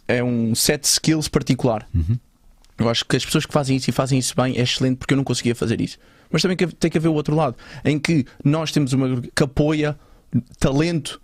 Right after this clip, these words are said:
Speaker 1: de stand-up a criar e que essas pessoas têm uma oportunidade de, de ter uma carreira.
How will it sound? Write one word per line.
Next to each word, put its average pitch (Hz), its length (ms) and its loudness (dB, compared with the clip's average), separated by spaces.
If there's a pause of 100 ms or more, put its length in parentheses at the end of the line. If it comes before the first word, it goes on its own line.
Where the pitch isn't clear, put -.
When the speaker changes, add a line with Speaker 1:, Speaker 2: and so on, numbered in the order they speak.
(140)
Speaker 1:
de - 80 -6
stand-up 131 500 0 (120)
a 127 80 0
criar 131 260 2
e 139 60 -4
que 165 100 0
essas 156 180 -4
pessoas - 240 -2
têm 190 240 0
uma 170 160 0
oportunidade 127 640 -2 (560)
de, 165 480 2 (160)
de - 120 -4
ter 170 120 2
uma 170 140 0
carreira. 165 340 -2